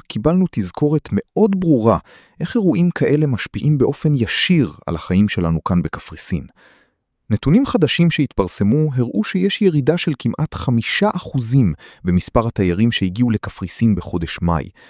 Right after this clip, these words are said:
בהשוואה למאי בשנה שעברה. הנתון הזה אולי לא נשמע דרמטי, אבל הוא חלק ממגמה, והרשויות כאן קושרות אותה ישירות לחוסר היציבות האזורי,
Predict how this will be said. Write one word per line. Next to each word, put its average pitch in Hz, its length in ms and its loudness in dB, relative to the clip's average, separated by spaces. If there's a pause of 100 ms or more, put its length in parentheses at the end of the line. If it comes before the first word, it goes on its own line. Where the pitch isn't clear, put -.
(260)
בהשוואה 90 420 0
למאי 92 380 4
בשנה 73 340 -6
שעברה. 71 380 -8 (880)
הנתון 147 340 -2
הזה 220 180 2
אולי 170 420 2
לא 160 280 0
נשמע 147 320 0
דרמטי, 104 540 0 (540)
אבל 113 120 -2
הוא 123 80 -2
חלק - 360 -2
ממגמה, 104 480 2 (560)
והרשויות 92 640 -2
כאן 143 200 -2
קושרות - 420 -4
אותה 156 180 -2
ישירות 127 720 -2
לחוסר 98 480 -4
היציבות 98 520 -4
האזורי, 82 420 -2